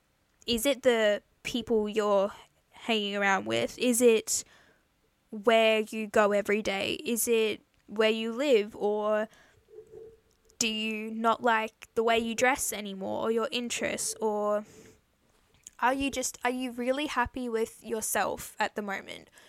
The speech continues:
Are you being the best possible version of yourself right now? I want you to just sit and think about that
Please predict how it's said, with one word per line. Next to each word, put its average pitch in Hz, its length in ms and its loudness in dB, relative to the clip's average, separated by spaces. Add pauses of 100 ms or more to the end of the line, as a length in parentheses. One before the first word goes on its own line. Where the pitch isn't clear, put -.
(400)
Are 226 140 0
you 233 360 -6
being 247 320 -6
the 233 120 -2
best - 500 -8
possible 226 540 -4
version 202 680 -6 (380)
of 220 140 2
yourself - 720 -4
right 190 240 0
now? - 280 -4 (1900)
I 220 60 4
want 226 180 4
you 247 80 -4
to 240 120 -4
just 240 360 -2
sit - 220 0
and 226 100 -6
think 208 220 -8
about 202 320 -2
that 196 280 0